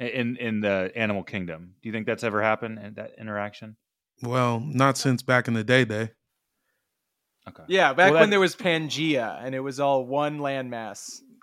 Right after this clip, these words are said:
Speaker 2: Exactly, and they
Speaker 1: Maybe
Speaker 2: used to
Speaker 1: it
Speaker 2: run
Speaker 1: happened.
Speaker 2: into each other all the time, and then, you know, some shit happened, and some things went down in front of the Pangea liquor store.
Speaker 3: <laughs>
Speaker 2: And now they don't fuck with each other.
Speaker 1: Um,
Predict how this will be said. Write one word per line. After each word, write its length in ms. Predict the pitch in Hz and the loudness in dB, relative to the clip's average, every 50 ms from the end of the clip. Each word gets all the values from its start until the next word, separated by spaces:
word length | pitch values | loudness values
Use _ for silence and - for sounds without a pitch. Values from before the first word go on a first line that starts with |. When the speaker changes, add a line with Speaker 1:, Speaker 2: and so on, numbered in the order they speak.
| _ _ | _ _
Speaker 2:
Exactly, 680 | 143 127 110 120 131 143 151 151 - - 131 120 113 | -8 -8 -4 2 4 6 6 6 4 2 -2 -2 -2
and 100 | 113 117 | -2 -2
they 60 | 120 127 | -2 -2
Speaker 1:
Maybe 120 | 131 139 | 0 0
Speaker 2:
used 140 | 143 131 - | 0 0 0
to 60 | 139 | 0
Speaker 1:
it 40 | 131 | 2
Speaker 2:
run 140 | 139 143 143 | 2 2 2
Speaker 1:
happened. 180 | 143 143 - | 2 0 0
Speaker 2:
into 80 | 147 147 | 0 0
each 160 | 143 131 156 | 2 2 2
other 240 | 147 143 143 143 143 | 2 4 6 6 6
all 100 | 143 139 | 6 4
the 80 | 139 | 2
time, 380 | 131 - 175 175 175 160 147 139 | 2 4 4 6 6 4 4 2
and 100 | 139 143 | 0 0
then, 120 | 143 139 139 | 0 0 0
you 80 | 151 | -2
know, 300 | 170 143 127 131 151 139 - _ _ _ - - - - - - - - - _ _ | -2 -2 -2 -2 -4 -6 -10 _ _ _ -20 -20 -20 -20 -20 -20 -20 -20 -20 _ _
some 240 | - - - 110 92 | -16 -16 -14 -12 -8
shit 200 | - - 123 117 | -6 -6 -2 2
happened, 420 | 135 160 160 156 - 165 160 160 | 4 4 4 4 2 0 0 2
and 220 | 156 139 131 131 131 | 2 0 0 -2 -6
some 280 | - - - - 113 | -10 -14 -14 -14 -10
things 280 | - - 139 135 127 117 | -6 -4 -4 -4 -4 -4
went 200 | 131 131 127 113 | -4 -4 -2 0
down 380 | 147 151 156 156 156 151 151 143 | 2 4 4 4 4 4 4 2
in 80 | 131 123 | 0 0
front 240 | - 135 135 131 | 2 2 4 6
of 80 | 127 120 | 6 6
the 100 | 123 123 | 6 4
Pangea 560 | 117 - 131 131 127 127 120 123 135 131 123 120 | 6 6 8 8 8 6 6 6 6 6 6 8
liquor 260 | 139 160 - - 156 | 6 6 6 6 4
store. 560 | - - 160 160 156 151 147 147 139 139 - _ _ _ _ _ _ _ _ _ _ - - | 4 6 6 8 8 8 8 6 4 2 -4 _ _ _ _ _ _ _ _ _ _ -20 -18
Speaker 3:
<laughs> 560 | - - - - _ _ _ _ _ _ _ _ 220 233 247 247 226 - - _ _ _ _ _ _ _ 302 _ _ _ _ _ _ - | -18 -18 -18 -20 _ _ _ _ _ _ _ _ -16 -14 -12 -12 -12 -12 -14 _ _ _ _ _ _ _ _ _ _ _ _ _ _ -16
Speaker 2:
And 140 | - - | -12 -10
now 160 | 113 110 113 127 | -6 -2 0 2
they 120 | 139 143 | 4 4
don't 120 | 151 160 151 | 4 2 4
fuck 200 | - 202 220 208 | 4 4 4 4
with 100 | 160 135 | 2 0
each 140 | 120 104 117 | 0 0 -4
other. 260 | 113 135 73 135 - - _ _ _ _ _ _ _ _ _ _ _ _ _ | -6 -6 -8 -10 -12 -16 _ _ _ _ _ _ _ _ _ _ _ _ _
Speaker 1:
Um, 640 | 127 127 127 127 127 123 120 117 110 107 101 104 - | -2 2 4 4 6 4 4 2 -2 -6 -12 -16 -18